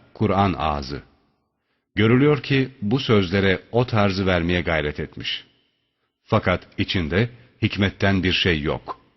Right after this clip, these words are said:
Malum, basit, bazı kelamı kibar. Hem de öyle tenkitli ki çoğundan mana çıkmıyor.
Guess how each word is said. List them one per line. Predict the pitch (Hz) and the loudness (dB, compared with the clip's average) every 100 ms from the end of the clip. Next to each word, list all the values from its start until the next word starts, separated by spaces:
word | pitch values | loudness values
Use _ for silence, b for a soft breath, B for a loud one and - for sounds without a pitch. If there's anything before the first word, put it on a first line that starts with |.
| _ _ _ | _ _ _
Malum, | 85 82 71 85 120 131 - | 0 0 0 2 0 -2 -10
basit, | 78 85 - 110 - - - | -4 -2 -2 -6 -6 -14 0
bazı | 110 90 98 | 2 2 -2
kelamı | - 95 95 82 104 | -2 0 2 2 0
kibar. | - 92 76 - - _ _ _ _ _ _ _ _ - | -2 -4 -2 -4 -12 _ _ _ _ _ _ _ _ 0
Hem | 120 127 | 2 4
de | 123 113 - - | 4 2 -6 -2
öyle | 95 104 131 | 2 2 2
tenkitli | 113 98 98 - 123 | 0 0 -2 -2 -2
ki | 139 143 - _ _ | -2 -6 -8 _ _
çoğundan | - 123 107 87 98 | 2 4 4 2 2
mana | 113 95 87 80 101 | 2 2 2 0 -2
çıkmıyor. | - 104 - 65 52 - | -2 -6 -6 -8 -8 -14